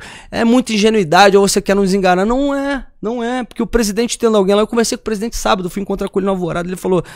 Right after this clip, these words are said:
"Eu digo, quando a gente tiver uma, um, um, um cara do S T F nosso lá, um indicado nosso, sabe o que que vai acontecer? Pô, os caras fazem qualquer ação lá, uma ação de cassação, não sei o que, é só pedir vista, senta em cima, acabou."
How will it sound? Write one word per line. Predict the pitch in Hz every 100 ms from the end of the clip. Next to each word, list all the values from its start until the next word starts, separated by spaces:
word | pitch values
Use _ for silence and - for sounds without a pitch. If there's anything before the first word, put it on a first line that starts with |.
| - - -
"Eu | 165
digo, | 190 202
quando | 185
a | 190
gente | 202
tiver | - 175
uma, | 185 175 -
um, | 165 160
um, | 147 147 135 - -
um | 151 147 139 127 120 - - - - -
cara | - 180
do | 175
S | 180 -
T |
F | 170 160
nosso | 156 165 -
lá, | 165
um | 170
indicado | 139 131 160 143
nosso, | 160 180 -
sabe | 185
o |
que | 180
que | 156
vai | 151
acontecer? | 160 156 160 202 180 - - _ -
Pô, | 233
os | 202
caras | - 208
fazem | 196 208 208
qualquer | 196 190 208
ação | 196 - 196
lá, | 202
uma | 214
ação | 208 -
de | 220
cassação, | - 214 202 190 208
não | 202
sei | 208
o |
que, | 214
é | 226
só | 226 233
pedir | - 214
vista, | 202 233 220 196
senta | 226 226
em | 226
cima, | - 247 202
acabou." | - 220 240 247 -